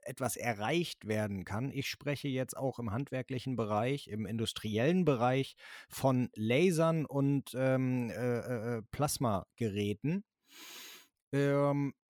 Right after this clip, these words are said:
dass man mit relativ wenig Einsatz eine relativ große Kraftausübung kompensieren kann.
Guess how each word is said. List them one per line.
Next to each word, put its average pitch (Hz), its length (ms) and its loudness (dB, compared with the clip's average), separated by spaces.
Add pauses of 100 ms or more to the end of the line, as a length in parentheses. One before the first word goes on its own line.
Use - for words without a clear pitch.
dass 139 160 0
man 147 160 2
mit 131 220 0
relativ 143 640 -2
wenig 202 520 2
Einsatz 147 840 -2 (240)
eine 127 380 0
relativ 151 500 -2 (240)
große 175 920 6 (500)
Kraftausübung 147 1160 2 (340)
kompensieren 135 800 4
kann. 87 300 -12